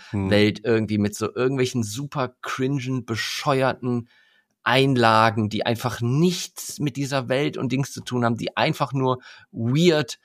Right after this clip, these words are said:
Speaker 2: und creepy und cringe sind und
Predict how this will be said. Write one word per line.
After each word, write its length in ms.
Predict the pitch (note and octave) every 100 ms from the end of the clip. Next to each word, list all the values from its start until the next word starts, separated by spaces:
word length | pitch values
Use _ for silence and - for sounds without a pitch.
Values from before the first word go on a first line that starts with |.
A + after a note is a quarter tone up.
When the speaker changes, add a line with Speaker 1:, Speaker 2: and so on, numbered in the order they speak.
| _ _ _
Speaker 2:
und 300 | - B2 A#2
creepy 640 | - D#3 D#3+ E3 D3+ C#3+ C3+
und 360 | A#2+ A#2+ -
cringe 480 | - - E3 D#3+ D#3+
sind 480 | - - D3 C#3+ C3+
und 240 | B2+ A#2+